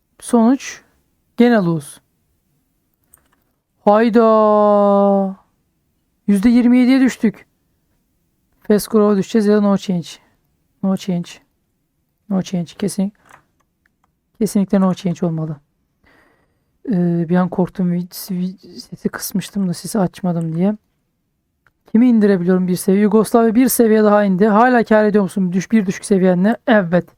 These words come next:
Adam gibi adamlarda bugün Yugoslavya görüyoruz. Macaristan'a bu arada bir tane daha fabrika dikebiliyorken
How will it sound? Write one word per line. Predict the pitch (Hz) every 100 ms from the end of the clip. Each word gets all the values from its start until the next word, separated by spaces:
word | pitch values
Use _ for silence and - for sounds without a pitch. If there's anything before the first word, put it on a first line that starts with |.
| _ _ _ _ _ -
Adam | 220 208 202
gibi | 196
adamlarda | 202 190 190 185 202
bugün | 190 190
Yugoslavya | 185 185 - 180 180
görüyoruz. | 170 170 170 226 - _ _ _ _ _ _ _ 196
Macaristan'a | 190 208 226 - 202 202
bu |
arada | 202 190 202
bir | 214
tane | 214 196 190
daha | 196
fabrika | - 190 180 196 175
dikebiliyorken | 190 175 185 175 - 202